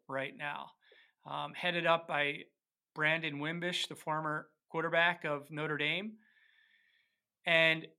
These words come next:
they're basically marrying athletes with businesses. And so they're a one-stop shop business where an athlete can go sign on with Mogul, and Mogul will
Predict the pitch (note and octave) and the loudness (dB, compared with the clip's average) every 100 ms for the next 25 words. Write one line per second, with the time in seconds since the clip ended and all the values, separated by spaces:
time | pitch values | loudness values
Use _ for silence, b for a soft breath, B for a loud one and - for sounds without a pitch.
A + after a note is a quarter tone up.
0 | _ _ _ D#3 B2+ F#3 A#3+ G#3 D#3 F#3 | _ _ _ -16 4 8 10 8 8 8
1 | A3+ A3 - E3+ - C3+ C#3 C3+ C#3 E3 | 8 4 0 -2 -4 -6 -4 -2 -4 -8
2 | _ _ _ _ _ _ _ _ _ _ | _ _ _ _ _ _ _ _ _ _
3 | _ _ _ _ _ _ _ _ _ _ | _ _ _ _ _ _ _ _ _ _
4 | D3+ E3 F#3+ F#3+ F#3 E3 D3 D3+ - E3+ | -6 6 10 10 8 6 2 -2 4 6
5 | F3 F3 E3+ D#3 D#3 D3 C#3 C#3+ C3+ - | 6 4 -4 -4 -2 -4 -4 -2 -2 -4
6 | F2 - - - - - _ _ _ _ | -10 -10 -8 -8 -8 -10 _ _ _ _
7 | _ - D3+ D3+ C#3+ - - D3+ D3 C#3 | _ -6 -4 -4 -8 -6 0 2 2 2
8 | C3 C#3 F#3 F#3+ F#3+ D#3 C#3+ D3+ E3+ F#3 | -4 2 4 6 4 0 -4 0 0 0
9 | F3 - - F3 D#3+ D#3+ - - - D#3 | -6 -8 -2 4 4 4 -2 -6 0 2
10 | D#3 - C3+ C#3 D#3+ D3 D3 C#3 - - | 2 0 -6 0 0 -2 -10 -10 -10 -10
11 | - _ C#3 D3 C#3+ C#3+ C#3 - _ _ | -14 _ -4 2 6 6 4 -4 _ _
12 | _ - C#3 D#3 F3 - F3+ F3 E3+ D#3 | _ -10 2 4 4 2 -4 -4 -8 0
13 | D3 C#3 C#3 - D#3+ D#3 E3+ E3 E3+ D#3+ | 4 4 2 -2 0 2 2 2 0 -2
14 | D#3 D#3 D3 C#3+ C3+ C3+ C3+ C3+ C#3+ D3+ | -6 0 2 2 -2 -6 -8 -10 -2 -2
15 | D#3 D#3 D3 C#3 C#3+ C#3 C3+ | 0 0 -2 0 0 2 0